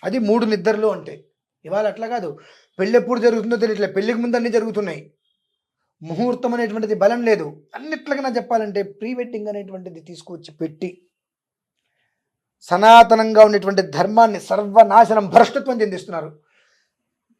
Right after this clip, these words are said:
ఏం సాధిద్దామని చేస్తున్నారో అర్థం కావట్లా. రాబోయే తరానికి వీళ్ళు ఏం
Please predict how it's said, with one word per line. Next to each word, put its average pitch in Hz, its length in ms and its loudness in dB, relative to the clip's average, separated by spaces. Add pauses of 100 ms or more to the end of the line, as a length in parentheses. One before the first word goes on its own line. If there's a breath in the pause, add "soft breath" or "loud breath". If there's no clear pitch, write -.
(120)
ఏం 214 400 0 (1160)
సాధిద్దామని 226 640 0
చేస్తున్నారో 202 360 -2
అర్థం 175 240 -8
కావట్లా. 151 340 -10 (800)
రాబోయే 233 520 0
తరానికి 208 560 -2 (1400)
వీళ్ళు 214 220 -2
ఏం 208 240 0